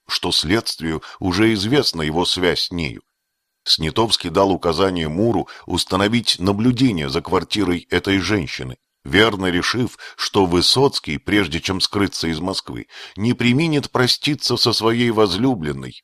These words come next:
наличие которой он, кстати, будучи человеком семейным, тщательно скрывал. Лишь дав все необходимые указания, Снитовский обратился ко мне. "Вот что, Левушка", — сказал он, —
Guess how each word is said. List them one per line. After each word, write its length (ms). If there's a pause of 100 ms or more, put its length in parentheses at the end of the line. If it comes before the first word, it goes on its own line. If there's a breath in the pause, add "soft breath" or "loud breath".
наличие 640
которой 420
он, 220
кстати, 380
будучи 420
человеком 540
семейным, 560 (180)
тщательно 640
скрывал. 560 (640)
Лишь 380
дав 300
все 320
необходимые 720
указания, 880
Снитовский 920
обратился 720
ко 160
мне. 280 (640)
"Вот 500
что, 340
Левушка", — 800 (240)
сказал 460
он, — 180